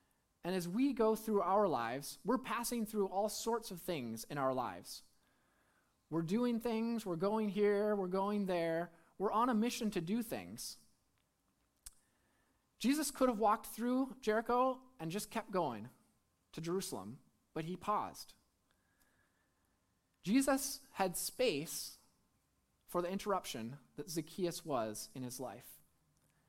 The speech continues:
And so I think as we think about eating together with other people, do we create the space in our lives for interruption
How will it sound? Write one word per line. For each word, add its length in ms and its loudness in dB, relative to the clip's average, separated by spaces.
And 80 -6
so 80 -2
I 80 0
think 200 -2
as 120 2
we 160 2
think 200 -2
about 260 2
eating 240 0
together 340 0
with 160 -4
other 160 -2
people, 520 -6
do 100 0
we 180 4
create 580 0
the 60 -4
space 640 -2
in 140 -2
our 300 2
lives 720 -2
for 160 -6
interruption 720 -4